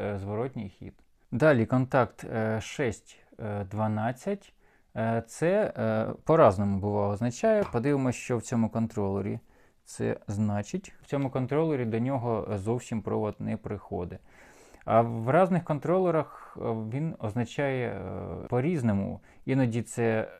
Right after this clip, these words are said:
е, зворотній хід, іноді це навчання, іноді це може бути, е, знижена швидкість. Контакти Ф три, Ф два, Ф один — це програмуємі контакти, які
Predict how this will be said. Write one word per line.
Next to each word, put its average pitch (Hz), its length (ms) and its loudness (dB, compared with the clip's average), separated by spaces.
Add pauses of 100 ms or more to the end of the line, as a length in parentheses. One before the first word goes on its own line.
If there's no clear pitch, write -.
(120)
е, 104 260 -2
зворотній 113 520 2
хід, 180 340 -2
іноді 107 400 -2
це 107 320 -6
навчання, 151 640 -2
іноді 101 640 -2 (500)
це 104 180 -4
може 101 480 0
бути, 98 640 -4 (560)
е, 110 140 -2
знижена 110 480 0
швидкість. 156 720 -2 (120)
Контакти 139 600 -2
Ф 131 160 -2
три, 131 360 -2
Ф 104 200 -4
два, 113 360 -2
Ф 113 220 -6
один — 226 360 -2
це 156 460 -2 (320)
програмуємі 123 680 -2
контакти, 139 600 -4
які 131 540 -6